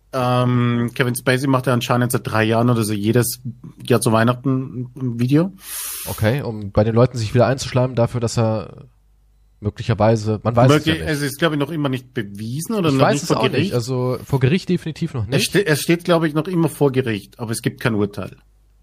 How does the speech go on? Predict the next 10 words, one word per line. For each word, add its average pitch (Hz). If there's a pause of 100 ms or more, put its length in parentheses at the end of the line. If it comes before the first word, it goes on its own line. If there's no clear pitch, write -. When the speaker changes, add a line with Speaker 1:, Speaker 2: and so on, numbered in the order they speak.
(280)
Speaker 2:
Okay, 131 (240)
also 131
er 147
ist 131
noch 131
nicht -
verurteilter 123
Straftäter. - (680)
Speaker 1:
Nein. 101 (400)
Speaker 2:
Gut. -